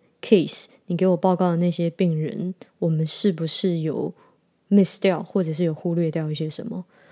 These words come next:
哇，这句话我觉得蛮重的。好，然后这件事情就这样发生了，然后我心里就想说，“哇嘞，完蛋了。” <laughs> 我，我已经跟他要了推荐信，那怎么办呢？呃，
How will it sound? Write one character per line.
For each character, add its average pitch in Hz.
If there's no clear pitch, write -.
哇， 165
这 190
句 170
话 170
我 151
觉 160
得 160
蛮 156
重 160
的。 175
好， 165
然 196
后 208
这 196
件 185
事 175
情 165
就 170
这 160
样 165
发 156
生 156
了， 151
然 156
后 180
我 165
心 170
里 -
就 175
想 160
说 165
，“哇 170
嘞， 170
完 165
蛋 165
了。” 180
<laughs> -
我， 247
我 262
已 269
经 262
跟 285
他 285
要 277
了 240
推 247
荐 233
信， 233
那 247
怎 190
么 165
办 208
呢？ 170
呃， 165